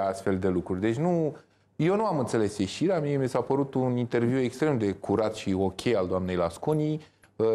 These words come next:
ieșirea multor oameni care sunt în jurul, gravitează în jurul U S R, au fost înainte ca fiica domnii, uh, doamnei Lasconi să iasă cu acea poziție.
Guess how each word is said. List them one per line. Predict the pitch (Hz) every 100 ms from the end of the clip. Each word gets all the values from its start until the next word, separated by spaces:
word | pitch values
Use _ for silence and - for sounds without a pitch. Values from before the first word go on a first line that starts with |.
| 110
ieșirea | 107 104 - 127 135
multor | 123 120 139 131 - 120 113 110 107 107 101
oameni | 107 120 117 117 110 107
care | 107 101 -
sunt | - 156 131
în | 104 95
jurul, | 98 92
gravitează | 90 92 92 90 110 107
în | 92
jurul | 101 98
U | 95
S | 95
R, | 95 101 110 113 110
au | 101
fost | 95 98 95
înainte | 104 170 180 117
ca | - 92 90 -
fiica | 113 101 95 87 87 85 82 -
domnii, | 90 90 90 87 87 87 - _ _
uh, | 92 90
doamnei | 101 95 90
Lasconi | 90 - 92 90
să | - 87
iasă | 90 87 - 85
cu | - 87
acea | 82 - 85
poziție. | - 87 92 80 -